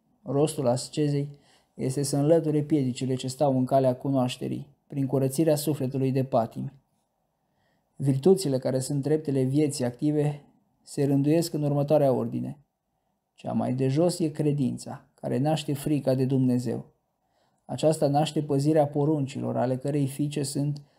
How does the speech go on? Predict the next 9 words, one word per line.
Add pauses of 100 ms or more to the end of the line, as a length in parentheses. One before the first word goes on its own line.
(220)
înfrânarea,
cumințenia,
răbdarea
și
nădejdea. (600)
Toate
duc
la
nepătimire,